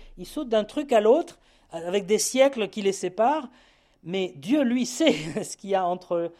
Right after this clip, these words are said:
euh, le temps qui va se, se passer entre les prophéties. Là, d'un côté, il voit la fin des temps lorsque Christ revient, et puis il voit aussi la mort du Messie, juste dans le même passage. Parce qu'au verset huit, il dit, « Les deux tiers seront exterminés, l'autre tiers restera. »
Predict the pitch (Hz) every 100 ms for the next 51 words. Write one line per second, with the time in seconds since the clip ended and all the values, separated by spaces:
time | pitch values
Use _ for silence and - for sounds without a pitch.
0 | _ _ - 147 147 165 170 359 277 208
1 | 190 - 165 - - - 185 185 240 226
2 | - 170 160 165 151 147 - 143 - -
3 | - - 202 311 - _ _ _ _ -
4 | 247 254 254 285 277 208 190 226 196 -
5 | 311 277 233 254 233 196 - 185 - 247
6 | - 196 175 269 285 - 220 185 208 202
7 | 254 190 147 240 339 165 151 139 135 -
8 | 190 285 _ _ _ _ 127 190 220 -
9 | 156 151 151 151 147 - 135 127 - -
10 | - 147 - 160 180 180 160 202 147 165
11 | 190 247 170 143 247 247 294 285 - 196
12 | 202 196 - 208 180 180 185 190 214 302
13 | - 196 - 208 170 165 - 151 151 208